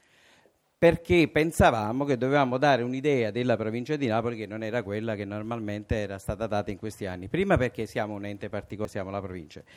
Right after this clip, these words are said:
e si discute dalla mattina alla sera se abrogarci o meno.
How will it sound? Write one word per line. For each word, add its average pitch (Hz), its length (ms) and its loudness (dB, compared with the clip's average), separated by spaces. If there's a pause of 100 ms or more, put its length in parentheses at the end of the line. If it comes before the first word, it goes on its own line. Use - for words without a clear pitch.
(120)
e 104 140 -2
si 117 160 -4
discute 110 400 -4
dalla 101 200 -2
mattina 117 320 -2
alla 117 80 -4
sera 127 280 0
se 117 100 -4
abrogarci 107 540 -2
o 101 60 -6
meno. 87 300 -12